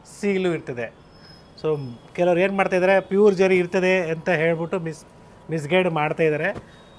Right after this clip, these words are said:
ದಯವಿಟ್ಟು ನೀವು ಮಿಸ್‌ಗೈಡ್ ಆಗಬೇಡಿ.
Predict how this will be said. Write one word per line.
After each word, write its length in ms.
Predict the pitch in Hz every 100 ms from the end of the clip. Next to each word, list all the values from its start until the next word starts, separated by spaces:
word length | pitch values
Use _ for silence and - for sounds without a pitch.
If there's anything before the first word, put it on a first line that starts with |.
| -
ದಯವಿಟ್ಟು 680 | 120 143 156 151 220 - - - - - - - - 139
ನೀವು 280 | 156 185
ಮಿಸ್‌ಗೈಡ್ 480 | 190 147 143 139 160
ಆಗಬೇಡಿ. 760 | 131 139 139 131 123 127 113